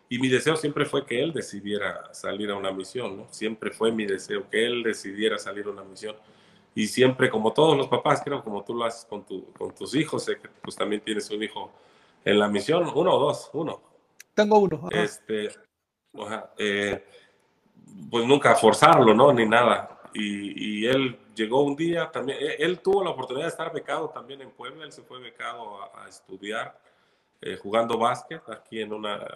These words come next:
Speaker 1: prepa, la Prepa Madero de la Universidad
Speaker 2: Oye,
Speaker 1: Madero.
Speaker 2: paréntesis, ¿quién es más bueno?
Speaker 1: Sí.
Speaker 2: ¿Sí, sí resultó más bueno él que tú o, o no te llegó?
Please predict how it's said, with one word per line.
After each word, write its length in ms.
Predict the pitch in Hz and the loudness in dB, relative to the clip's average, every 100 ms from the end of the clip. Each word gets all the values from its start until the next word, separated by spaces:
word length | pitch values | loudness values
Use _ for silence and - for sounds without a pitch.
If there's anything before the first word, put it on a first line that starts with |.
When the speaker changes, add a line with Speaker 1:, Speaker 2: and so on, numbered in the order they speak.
| 90 90 | -14 -10
Speaker 1:
prepa, 340 | 104 113 - 143 | -4 -4 -4 -6
la 160 | 110 | -6
Prepa 300 | - 104 - 95 | -6 -8 -8 -10
Madero 460 | 95 98 110 139 - _ | -10 -8 -10 -12 -18 _
de 140 | 98 95 | -16 -12
la 140 | 95 | -12
Universidad 400 | 95 95 - 190 | -14 -14 -4 0
Speaker 2:
Oye, 80 | 190 | 2
Speaker 1:
Madero. 80 | 202 | 4
Speaker 2:
paréntesis, 760 | 196 226 226 - 185 160 - _ _ _ | 6 6 4 -4 -4 -6 -10 _ _ _
¿quién 180 | 233 262 | 4 4
es 80 | 285 | 4
más 180 | 285 220 | 2 2
bueno? 220 | 214 175 | 2 4
Speaker 1:
Sí. 100 | 147 | 2
Speaker 2:
¿Sí, 180 | 240 262 | 2 -2
sí 200 | - 247 | 0 2
resultó 480 | 269 285 214 - 226 | 2 -2 -4 0 2
más 200 | 254 226 | 2 2
bueno 260 | 262 247 | 0 2
él 120 | 254 247 | 0 0
que 120 | 247 | -2
tú 220 | 262 349 | 0 2
o, 240 | 262 185 175 | 4 2 0
o 100 | 175 | -2
no 180 | 185 | -2
te 120 | 190 214 | -4 -2
llegó? 440 | 180 165 156 - | 0 0 -2 -6